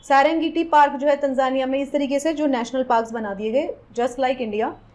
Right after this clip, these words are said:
बहुत सारे forest areas को reserve forest बना दिया गया, उनको national park बना दिया गया। पास्चरलिस्ट जो है उनको अलाउड नहीं था उन parks के अंदर अब जाना, right।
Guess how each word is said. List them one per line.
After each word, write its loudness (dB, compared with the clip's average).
बहुत 2
सारे 4
forest 0
areas -2
को 2
reserve 0
forest -2
बना -4
दिया -4
गया, -6
उनको -8
national -12
park -6
बना -12
दिया -10
गया। -12
पास्चरलिस्ट 0
जो 0
है -2
उनको -2
अलाउड 0
नहीं -4
था -4
उन -6
parks -4
के -10
अंदर -8
अब -4
जाना, -6
right। -4